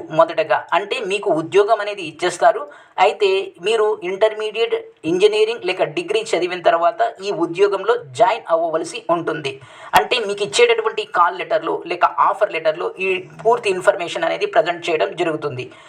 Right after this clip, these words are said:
ఈ విధంగా ఆంధ్రప్రదేశ్లో ఉచిత ట్యాబ్లు, దాంతోపాటుగా Infosys యొక్క కంపెనీలో అప్రెంటిస్‌షిప్, ఆ తర్వాత అదే Infosysలో ప-, ఆ, పర్మనెంట్ ఉద్యోగం అనేది పొందే అద్భుతమైనటువంటి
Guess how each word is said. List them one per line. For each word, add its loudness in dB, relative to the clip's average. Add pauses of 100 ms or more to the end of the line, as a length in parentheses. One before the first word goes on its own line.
(200)
ఈ 2
విధంగా 4 (160)
ఆంధ్రప్రదేశ్లో -2 (220)
ఉచిత 0 (160)
ట్యాబ్లు, 2 (220)
దాంతోపాటుగా 0 (100)
Infosys 0 (100)
యొక్క 0 (120)
కంపెనీలో 0 (100)
అప్రెంటిస్‌షిప్, -2 (360)
ఆ 8 (100)
తర్వాత 0 (140)
అదే 0
Infosysలో -2 (360)
ప-, 6
ఆ, 4 (160)
పర్మనెంట్ -4 (100)
ఉద్యోగం -2
అనేది -2
పొందే 2 (160)
అద్భుతమైనటువంటి -2